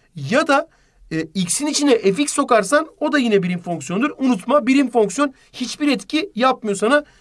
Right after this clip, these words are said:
Senin fo-, F'ini hala sağlıyor. Tersi kendisine kesinlikle eşit değil. Unutma. Bir de arkadaşım fogoh olursa bu fogoh da olabilir. Unutma, parantez kayabilir ama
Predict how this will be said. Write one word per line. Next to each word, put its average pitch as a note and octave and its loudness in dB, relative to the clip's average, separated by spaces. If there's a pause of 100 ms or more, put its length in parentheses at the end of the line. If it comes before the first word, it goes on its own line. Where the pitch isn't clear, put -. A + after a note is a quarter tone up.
(100)
Senin B3+ 0
fo-, B3 -2
F'ini A#3+ 2
hala B3+ 4 (140)
sağlıyor. G#3 2 (280)
Tersi D4+ 0
kendisine B3+ -4
kesinlikle G#3+ -6
eşit - -4
değil. C4 -2
Unutma. B3 -2 (280)
Bir D4+ 0
de C4+ 4
arkadaşım G3 -2 (360)
fogoh A3 2
olursa A#3 2 (260)
bu D#4+ -2 (120)
fogoh C#4 0
da B3+ 0
olabilir. G3+ 2 (280)
Unutma, A3+ -2
parantez G#3+ 2
kayabilir G3 2
ama B3 4